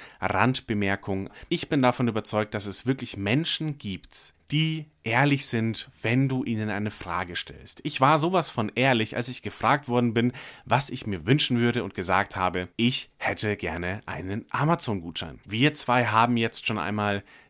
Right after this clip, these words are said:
die Geschichte der alten Frauen abgehakt. Jetzt spanne ich über die Pizza den Bogen hin zum Fetisch. Jetzt pass auf, ganz elegant. Ich bin ja ein leidenschaftlicher und hochgelobter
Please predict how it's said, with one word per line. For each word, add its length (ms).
die 120
Geschichte 460
der 160
alten 280
Frauen 480
abgehakt. 680
Jetzt 480
spanne 520
ich 480
über 320
die 160
Pizza 480
den 300
Bogen 440
hin 320
zum 280
Fetisch. 540
Jetzt 180
pass 160
auf, 240
ganz 260
elegant. 520
Ich 220
bin 160
ja 220
ein 160
leidenschaftlicher 880
und 260
hochgelobter 1120